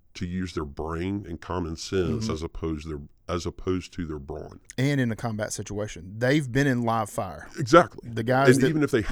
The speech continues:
Speaker 1: haven't, they've been trained how to handle it.
Speaker 2: Mm-hmm.
Speaker 1: And, and, and they're, they've been trained to be proficient with their weapon.
Speaker 2: Yeah, with somebody firing a gun right over their shoulder.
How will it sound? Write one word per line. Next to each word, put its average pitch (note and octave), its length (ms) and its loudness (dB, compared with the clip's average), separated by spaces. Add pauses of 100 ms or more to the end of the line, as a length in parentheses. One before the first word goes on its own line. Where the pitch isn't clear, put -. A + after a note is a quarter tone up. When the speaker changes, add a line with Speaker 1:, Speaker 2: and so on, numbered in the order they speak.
Speaker 1:
haven't, A#2 200 2
they've A2 180 2
been A2 200 4
trained A2+ 720 0
how G2 240 -2
to E2 140 -6
handle F2+ 460 -4
it. - 160 -18 (140)
Speaker 2:
Mm-hmm. A#2+ 200 -2
Speaker 1:
And, F2+ 160 -2
and, F2 340 -6
and F2+ 200 -6
they're, F#2+ 260 2 (160)
they've G2 180 2
been F#2+ 140 -4
trained G#2 380 -2
to - 60 -14
be F#2 120 -10
proficient - 580 -4
with E2 120 -6
their E2 120 -4
weapon. D#2+ 500 -6
Speaker 2:
Yeah, A#2 140 -6
with G#2+ 140 -6
somebody C3+ 260 2
firing B2+ 260 0
a A2+ 40 -4
gun B2 200 0
right A2+ 160 2
over G#2 140 -2
their F#2+ 80 -6
shoulder. G2 400 -6